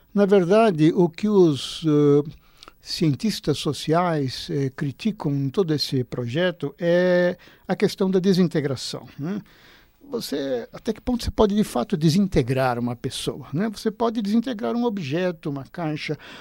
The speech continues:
uma matéria fixa, mas as pessoas, elas não são só matéria, elas não são só átomos, não são moléculas, não são células apenas, né? Elas têm a parte mental, né?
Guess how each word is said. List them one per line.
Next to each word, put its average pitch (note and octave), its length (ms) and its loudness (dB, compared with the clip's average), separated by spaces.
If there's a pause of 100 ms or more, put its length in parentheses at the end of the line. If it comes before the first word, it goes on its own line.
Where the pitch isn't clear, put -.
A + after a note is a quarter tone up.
(200)
uma D3+ 180 2
matéria D3 460 2
fixa, - 560 -4
mas E3+ 380 0 (360)
as - 120 -8
pessoas, A#3+ 500 4
elas G#3+ 220 6
não G#3+ 100 2
são A#3 180 0
só - 160 0
matéria, C3+ 640 2 (160)
elas D3+ 200 -2
não D#3 100 0
são F3+ 220 -2
só E3+ 260 -2
átomos, C3+ 480 -6
não C3 80 -6
são D3+ 180 -6
moléculas, C#3+ 560 -4
não C3 100 -4
são D#3+ 180 -2
células C#3 580 2
apenas, B2 400 -6
né? D3 140 -4 (360)
Elas D#3+ 200 -2
têm F#3+ 100 -4
a F#3+ 80 -2
parte F#3 480 -2 (260)
mental, F3+ 560 -4 (120)
né? F#3 160 -4